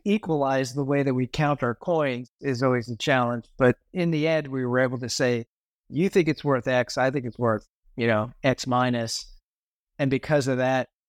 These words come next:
I'll agree to your price, but you gotta agree to my terms, which they ultimately didn't want.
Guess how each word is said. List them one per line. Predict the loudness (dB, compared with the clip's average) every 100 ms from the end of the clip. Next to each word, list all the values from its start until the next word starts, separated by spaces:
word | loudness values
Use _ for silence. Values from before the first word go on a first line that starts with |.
| _
I'll | -2 0
agree | 0 -4 -2 0
to | 0
your | -2 -4
price, | -4 -2 0 -2 -6
but | -4 -4 -2
you |
gotta | 0 0
agree | 0 0 0
to |
my | 0 -4
terms, | -2 0 0 0 -4 -8 -2
which | 0 0 0
they | 0
ultimately | 0 0 -4 -4 0 0
didn't | 0 -2
want. | 0 -2